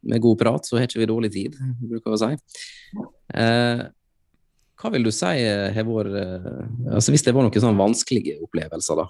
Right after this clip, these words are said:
i, eh, kanskje i det, med det å jobbe med Splay og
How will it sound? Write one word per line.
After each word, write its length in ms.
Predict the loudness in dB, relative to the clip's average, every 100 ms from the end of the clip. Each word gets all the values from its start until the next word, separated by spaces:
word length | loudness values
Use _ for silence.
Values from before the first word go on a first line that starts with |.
| _
i, 200 | -2 2
eh, 280 | 2 0 -2 -6 _ _ _ _ -2
kanskje 460 | 0 2 4 6
i 40 | 6
det, 220 | 6 4
med 120 | 4
det 80 | 4
å 60 | 4 2
jobbe 220 | 0 0
med 340 | -2 -6 -8 -12 _ _
Splay 400 | -2 2 4 4
og 200 | 2 -2